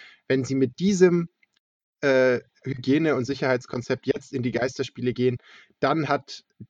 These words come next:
der harte Cut zwischen Gesellschaft und Fußball Risse, oder dann hat die, der Kitt, äh, zwischen Fußball und Gesellschaft Risse, den man, glaub ich, lange, lange,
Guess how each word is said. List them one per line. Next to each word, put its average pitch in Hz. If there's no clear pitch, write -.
der 123
harte 147
Cut 131
zwischen -
Gesellschaft 123
und 117
Fußball 139
Risse, 139
oder 117
dann 113
hat 123
die, 117
der 113
Kitt, -
äh, 123
zwischen 127
Fußball 139
und 127
Gesellschaft 120
Risse, 143
den 127
man, 120
glaub 117
ich, 110
lange, 131
lange, 127